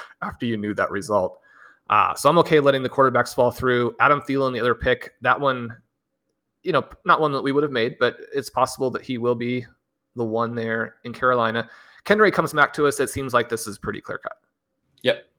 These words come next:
Speaker 2: Yeah, he's the, the top running back on my board at this point. He falls 'cause of that injury, but gets back on the field and plays in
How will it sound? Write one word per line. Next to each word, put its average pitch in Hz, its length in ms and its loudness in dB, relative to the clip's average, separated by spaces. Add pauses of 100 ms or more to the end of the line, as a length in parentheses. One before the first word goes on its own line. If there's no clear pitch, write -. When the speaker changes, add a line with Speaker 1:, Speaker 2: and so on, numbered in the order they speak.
(200)
Speaker 2:
Yeah, 101 220 2
he's 107 360 -4
the, 101 320 2
the 104 100 -6 (140)
top 110 200 0
running 104 220 -2
back 98 220 0
on 90 100 -10
my 95 160 -6
board 92 220 -4
at 87 60 -10
this 98 140 -8
point. 104 260 -8
He 107 80 -4
falls 156 420 4
'cause 139 140 0
of 127 60 -4
that 120 160 6
injury, 113 340 0
but 101 160 -4
gets - 180 -2
back 143 280 2
on 143 100 0
the 120 60 -4
field 123 240 0
and 101 100 -4
plays 117 380 -2
in 107 260 -6